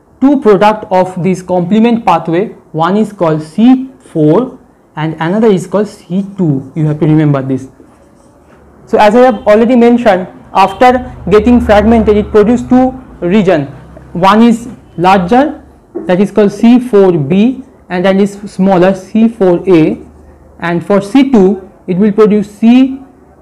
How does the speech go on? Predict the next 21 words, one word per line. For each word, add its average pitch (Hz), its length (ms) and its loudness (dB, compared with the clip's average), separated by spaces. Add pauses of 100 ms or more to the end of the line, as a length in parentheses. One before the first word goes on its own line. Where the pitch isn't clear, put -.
(420)
two 226 380 0
A 220 400 2 (240)
and 180 260 -4
C 214 600 -2 (3500)
two 220 160 2
B. 151 340 -2 (300)
Very 262 200 2
simple, 202 280 2
you 190 120 0
can 202 180 0
remember. 175 440 -2 (140)
So 214 140 -6
first 233 400 0
bacteria 214 720 0 (1300)
or 180 160 4
any 214 260 2
antigen 214 720 0 (840)
with 202 240 0
a 214 260 2
antigen 208 460 0
complex, 190 600 0